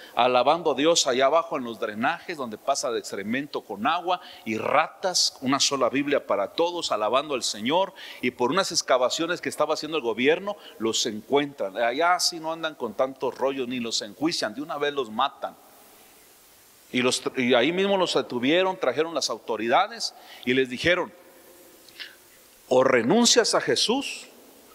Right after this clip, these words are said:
o estrangulamos a sus niños". ¿Sabe qué hicieron ellos?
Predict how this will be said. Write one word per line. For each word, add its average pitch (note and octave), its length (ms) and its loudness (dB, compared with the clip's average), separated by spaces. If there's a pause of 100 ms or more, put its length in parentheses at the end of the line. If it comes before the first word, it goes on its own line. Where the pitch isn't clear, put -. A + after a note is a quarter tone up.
(400)
o A2+ 120 4
estrangulamos B2 760 0
a A#2 40 -2
sus A2 180 -6
niños". G#2+ 580 -6 (640)
¿Sabe D3 280 2
qué D#3 80 -6
hicieron D3+ 380 0
ellos? C#3+ 420 -6